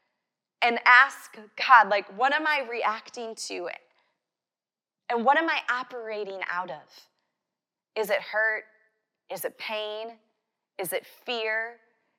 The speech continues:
Is it an anxiety? Is it frustration? Sometimes we don't even know why we're reacting in the way we're reacting. And here's what I've learned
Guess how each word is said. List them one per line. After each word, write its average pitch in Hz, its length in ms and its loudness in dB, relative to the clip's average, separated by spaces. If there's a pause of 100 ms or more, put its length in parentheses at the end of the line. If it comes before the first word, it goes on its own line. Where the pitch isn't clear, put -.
Is 202 140 -8
it 190 120 -6
an 175 80 -10
anxiety? 208 880 -2
Is 180 120 -8
it - 120 -2
frustration? 220 920 -6 (340)
Sometimes 370 560 0
we 202 220 -2
don't 359 240 0
even 202 320 -2
know 233 280 6
why 185 200 10
we're 190 160 -2
reacting 190 460 4
in 196 180 -8 (160)
the 208 80 4
way 208 180 6
we're 180 300 0
reacting. 175 600 -2 (1000)
And 208 140 -4
here's 339 320 -4
what 285 140 -4
I've 254 160 -4
learned 170 420 -10